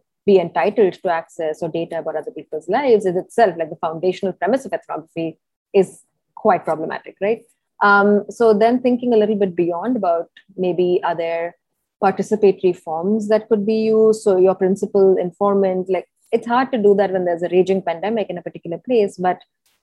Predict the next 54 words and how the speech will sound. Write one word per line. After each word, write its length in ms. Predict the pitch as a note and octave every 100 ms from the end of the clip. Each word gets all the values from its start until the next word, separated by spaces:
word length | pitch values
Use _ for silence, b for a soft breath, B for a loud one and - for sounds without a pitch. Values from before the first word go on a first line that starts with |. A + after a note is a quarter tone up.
| -
perhaps 480 | A3 G#3 G3+ - G3+
later 320 | F#3 F3+ F3
on, 300 | F#3 G3 C4+ D#4+
like, 180 | F#3 - _ b G3
how 120 | G3
would 120 | G3
a 60 | G3
focus 380 | - G#3 D4 G3+
group 220 | G3 F3+
look 200 | F#3 -
like 220 | F3+ E3+ _
if 80 | -
the 80 | F#3+
principal 340 | G3 G3 F#3
informant 420 | F3 F#3 G3 F#3
is 80 | F3
mediating 560 | F3 E3 E3 A3 G#3+ D#3
it, 160 | D3 _ _ _ -
but 160 | F#3+ F#3+
you're 180 | F#3+
all 200 | E3+ F3+
on 100 | F3
a 60 | E3+
call 280 | - E3 G#3
together? 540 | G#3 D#3 D3+ D#3 D#3+ -
It 120 | -
could 140 | F#3
just 220 | G3 F#3+ F#3+
be, 120 | F#3
like, 240 | F3+ -
a 280 | F3+ F3 E3+
speaker 480 | - - A3+ A3+ G#3
phone 320 | G#3 F#3+ F3
call, 340 | - A3+ F3 F3
as 260 | F#3+ G3
simple 320 | F#3+ F3+ F3+
as 100 | E3+
that, 140 | F#3+ F#3
a 100 | E3+ -
very 320 | C4+ A#3 A3
impromptu, 580 | F#3+ F#3+ F3+ E3+ - F#3
a 80 | F3+
very 220 | F#3+ G3
informal 500 | F3 - E3 E3 E3+
focus 280 | C#4+ D4+ B3
group. 240 | F3+ E3+ _ _ _ _ -
Um, 300 | G3 F#3+ - -
could 180 | C4 G3
be 120 | A#3+
something 480 | A#3 G3 G3 F#3+ F3+
to 100 | A3
think 260 | C4 D#4+
about. 480 | B3+ F#3+ F3 F3+ - -
Um, 480 | F#3+ F#3 F3+ F#3